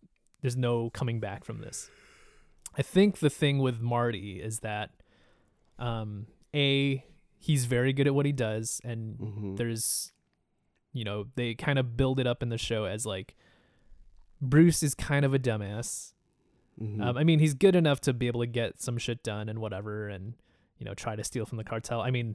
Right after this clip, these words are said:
Speaker 1: and a dumbass 'cause he tries to <laughs> steal from the cartel.
Speaker 2: Mm-hmm.
Speaker 1: But that Marty is the real brains behind the operation.
Speaker 2: Yeah.
Speaker 1: And so you kind of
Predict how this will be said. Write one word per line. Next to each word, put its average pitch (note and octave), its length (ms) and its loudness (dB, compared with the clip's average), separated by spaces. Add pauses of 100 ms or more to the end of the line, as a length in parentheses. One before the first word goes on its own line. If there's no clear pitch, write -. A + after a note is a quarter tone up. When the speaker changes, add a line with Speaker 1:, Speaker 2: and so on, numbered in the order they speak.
Speaker 1:
and B2 200 -4
a - 20 -2
dumbass A2+ 420 -2
'cause A#2+ 100 -4
he A2+ 60 -10
tries A#2 220 -2
to C3 60 -2
<laughs> - 20 2
steal - 180 8
from D#3+ 120 -2
the D#3 80 4
cartel. C#3+ 520 4 (200)
Speaker 2:
Mm-hmm. G2+ 240 -4
Speaker 1:
But B2 140 4
that C3+ 200 4
Marty D3 380 6
is B2+ 160 0
the B2+ 140 0
real B2 200 2
brains A#2 460 -2
behind A#2 240 -4
the G#2+ 80 -4
operation. F#2+ 600 -10 (840)
Speaker 2:
Yeah. F#2+ 220 -8 (100)
Speaker 1:
And C3+ 120 0
so C#3 160 0
you A#2+ 180 -4
kind D3+ 420 -2
of C#3 300 0